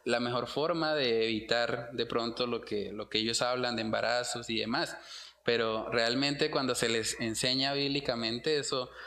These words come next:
realmente va a ser de bendición. Y al mismo tiempo también ayudarles a entender eso, que la vida cristiana no es una vida aburrida,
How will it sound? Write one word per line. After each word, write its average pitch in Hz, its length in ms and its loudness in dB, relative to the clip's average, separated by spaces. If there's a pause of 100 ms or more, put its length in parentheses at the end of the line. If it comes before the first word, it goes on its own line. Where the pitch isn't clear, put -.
(140)
realmente 117 600 2
va 120 100 4
a 120 40 0
ser 123 180 0
de 127 100 2
bendición. 131 540 2
Y 135 120 4
al 123 160 2
mismo 135 320 0
tiempo 147 360 0
también 120 600 0 (480)
ayudarles 131 540 2
a 147 60 0
entender 117 440 0
eso, 135 340 0
que 113 140 2
la 110 160 4
vida 135 280 2
cristiana 127 600 0
no 127 260 -4
es 120 180 -4
una 123 220 -2
vida 120 520 0 (100)
aburrida, 120 720 -2